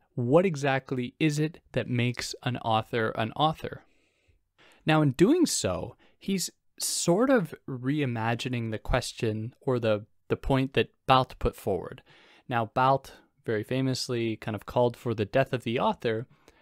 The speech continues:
as almost a way to liberate the text, to open up the text to new possibility. And I've done a whole episode on that, like I've already said, so you can go and listen to that if you'd like, or go and read the text.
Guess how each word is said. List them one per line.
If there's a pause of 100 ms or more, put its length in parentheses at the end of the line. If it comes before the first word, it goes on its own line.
(120)
as
almost
a
way
to
liberate
the
text,
to
open
up
the
text (100)
to
new
possibility. (400)
And
I've
done
a
whole
episode
on
that,
like
I've
already
said,
so
you
can
go
and
listen
to
that
if
you'd
like,
or
go
and
read
the
text.